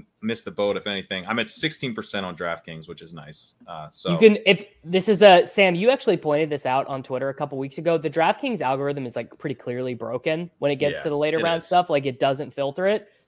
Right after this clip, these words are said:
Speaker 2: So round twenty, you can take Michael Wilson, you can take Josh Downs, you can take Tutu Atwell,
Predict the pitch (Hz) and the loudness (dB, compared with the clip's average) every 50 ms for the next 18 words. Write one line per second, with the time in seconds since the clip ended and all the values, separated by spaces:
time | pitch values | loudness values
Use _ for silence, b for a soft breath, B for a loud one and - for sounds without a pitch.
0 | _ _ - - - 175 160 156 147 143 143 143 139 - _ _ _ _ _ _ | _ _ -12 -2 2 4 6 6 6 4 2 0 -2 -6 _ _ _ _ _ _
1 | _ _ _ _ _ _ _ _ - 170 156 175 180 196 208 208 - - 180 170 | _ _ _ _ _ _ _ _ -12 0 4 6 6 6 6 4 0 -2 -2 0
2 | 160 160 151 151 - - 151 147 143 156 151 143 - 139 135 113 - 123 120 113 | 0 0 -2 -4 -6 -6 -8 -6 -6 -6 -8 -6 -4 -4 -6 -4 -6 -6 -6 -6
3 | - 110 131 151 170 165 - 180 160 156 160 147 - _ 135 123 135 127 - 135 | -6 -4 0 0 0 0 0 -2 -2 -2 -4 -8 -12 _ -14 -12 -10 -8 -6 -6
4 | 117 - - 120 113 110 - - - 139 143 143 143 143 139 143 139 - - _ | -6 -4 -4 -6 -6 -6 -8 -6 -4 -2 0 0 0 0 -2 -4 -6 -10 -16 _
5 | - 143 135 - 127 120 - - 123 120 - - - 117 - - 110 123 139 147 | -16 -14 -12 -12 -12 -12 -8 -8 -8 -8 -8 -10 -14 -16 -12 -6 -4 0 0 0
6 | - - 147 143 139 139 135 135 - | 0 0 -2 -2 -2 -2 -4 -4 -8